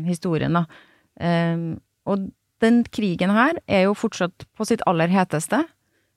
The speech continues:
Ehm, den er, eh, for Israels del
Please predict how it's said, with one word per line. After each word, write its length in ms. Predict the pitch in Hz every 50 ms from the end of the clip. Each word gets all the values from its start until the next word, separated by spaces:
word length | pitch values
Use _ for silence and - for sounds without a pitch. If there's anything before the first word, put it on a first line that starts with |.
| _ _ - -
Ehm, 680 | 208 202 208 202 202 202 202 208 208 208 202 202 190 - _ _ _ _ _ _ _ _ _ _ _ _ -
den 300 | 196 185 202 196 202 196
er, 600 | - - 185 185 185 185 190 190 190 190 190 - - _ _ - -
eh, 840 | 202 190 190 190 190 185 185 185 185 185 185 180 185 180 180 180 185 - _ _ _ _ _ _ _ _ _ _ _ _ _ _ _ _ _ _ _ _ _ _
for 200 | - 226 208 175
Israels 440 | 208 202 - - 156 147 165 - -
del 240 | 214 226 247 262